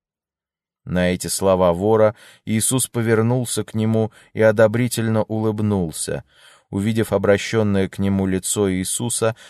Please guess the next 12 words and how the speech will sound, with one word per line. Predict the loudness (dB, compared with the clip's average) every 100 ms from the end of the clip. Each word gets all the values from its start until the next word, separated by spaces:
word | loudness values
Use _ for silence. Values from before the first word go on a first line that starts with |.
| -16
преступник | -6 -4 -2 -4 -2 -4 0
собрал | 2 4 4 4 4
всё | 0 -2
своё | 0 0 2 2
мужество, | 2 0 -2 -4 -4 2 0 0 -12 -16 0
раздул | 4 4 2 -2 -2
теплящийся | -2 -2 -2 -4 -6 -6 -6 0 2 4
огонёк | 6 4 4 0 -2
своей | -2 0 2 0
веры | 0 0 0 0
и | -4
сказал: | -2 0 0 2 2 0